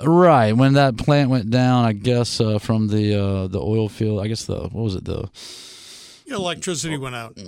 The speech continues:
Speaker 1: Well, yeah, and the, and the oil and the, I think the petroleum is what kind of they put in the paint, and so that kind of was a,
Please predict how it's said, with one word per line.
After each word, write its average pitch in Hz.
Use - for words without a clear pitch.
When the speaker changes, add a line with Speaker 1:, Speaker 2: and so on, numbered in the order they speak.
Speaker 1:
Well, 170
yeah, 170
and 160
the, 160
and 151
the 147
oil 165
and 143
the, 120
I 113
think 185
the 107
petroleum 131
is 107
what 120
kind 123
of 101
they 113
put 107
in 107
the 98
paint, 120
and 104
so 117
that 113
kind 117
of 107
was 107
a, 101